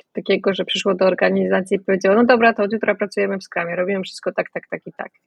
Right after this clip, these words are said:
To zawsze to jest to, że mam taką głęboką nadzieję, ja tak na pewno działam z Basią, to jestem pewna, że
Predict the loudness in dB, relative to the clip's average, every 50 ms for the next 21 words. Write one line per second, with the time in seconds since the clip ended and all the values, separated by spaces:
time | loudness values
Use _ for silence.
0 | _ _ _ _ _ _ _ _ -4 2 4 4 4 4 4 2 0 0 0 0
1 | -2 -2 -2 -4 -6 -2 -2 0 0 -2 -2 -4 -4 -2 -4 -4 -6 _ _ -10
2 | -8 -8 -8 -10 -12 -12 _ _ _ _ -2 -2 0 0 0 -2 0 2 2 2
3 | 2 0 0 0 0 0 0 -2 -2 -2 -2 0 0 2 2 2 0 0 -2 -4
4 | -2 -2 -2 0 0 0 0 0 -2 0 2 2 2 2 0 -2 -2 0 -2 0
5 | 0 -2 -8 -6 -2 -2 -2 -2 -2 -4 -8 -6 -6 -6 -6 -4 -2 -2 -2 -2
6 | -2 -4 -8